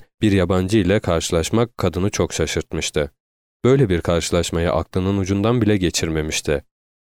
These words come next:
İnsiyaki olarak elleriyle çıplaklığını gizlemeye çalıştı. Sonra şaşkınlığı bilinçli bir öfkeye dönüşmeye başladı. Şartların kötülüğüne rağmen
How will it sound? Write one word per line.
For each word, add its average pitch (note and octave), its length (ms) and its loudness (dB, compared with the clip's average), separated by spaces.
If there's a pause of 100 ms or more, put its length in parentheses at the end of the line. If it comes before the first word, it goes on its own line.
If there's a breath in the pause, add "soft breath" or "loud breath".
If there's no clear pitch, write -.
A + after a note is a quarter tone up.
İnsiyaki G2+ 640 2
olarak F2+ 460 2 (160)
elleriyle F#2+ 540 2
çıplaklığını F2+ 640 -2
gizlemeye E2+ 500 0
çalıştı. D2+ 560 -2 (400)
Sonra G2+ 300 2
şaşkınlığı F#2+ 640 0
bilinçli F#2+ 380 0
bir A#2 120 4
öfkeye F2+ 480 2
dönüşmeye D#2+ 500 -2
başladı. D2+ 540 -2 (540)
Şartların F2+ 460 0
kötülüğüne F2 540 0
rağmen F2+ 360 0